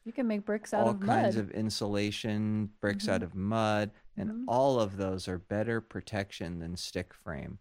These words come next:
Speaker 1: Mm-hmm.
Speaker 2: So I guess maybe an overarching point I wanna make about uh, protecting from severe cold is get away from stick frame,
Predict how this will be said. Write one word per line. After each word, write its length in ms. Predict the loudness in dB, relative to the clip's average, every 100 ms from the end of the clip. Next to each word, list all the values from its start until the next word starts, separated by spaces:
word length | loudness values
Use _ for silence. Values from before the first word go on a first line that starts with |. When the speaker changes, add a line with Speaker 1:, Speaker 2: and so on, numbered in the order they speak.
| -8
Speaker 1:
Mm-hmm. 360 | -4 -4 -4 -4
Speaker 2:
So 160 | 2
I 60 | 2
guess 220 | 2 0
maybe 280 | 0 2 4
an 160 | 2 2
overarching 1200 | 2 2 2 0 2 0 -4 -6 -6 -6 -6 -6 -8 _ -20
point 460 | -8 -4 -4 -6 -12 -12
I 140 | -8
wanna 360 | -6 -6 -6 -8
make 600 | -6 -6 -6 -8 -12 _ _ _ _
about 640 | -16 -10 -6 -2 -2 -4 -10 _ -20 -16 -16 -8 -6
uh, 200 | -4 -6 -6
protecting 580 | -10 -6 -6 -4 -6 -6
from 220 | -6 -8
severe 480 | -8 -8 -4 -4 -6
cold 420 | -6 -4 0 -2 -2 -8 -10 -6
is 140 | -4
get 180 | 0 2
away 280 | 4 4 4
from 200 | 2 -4
stick 340 | 2 2 2
frame, 440 | 0 -2 -2 -6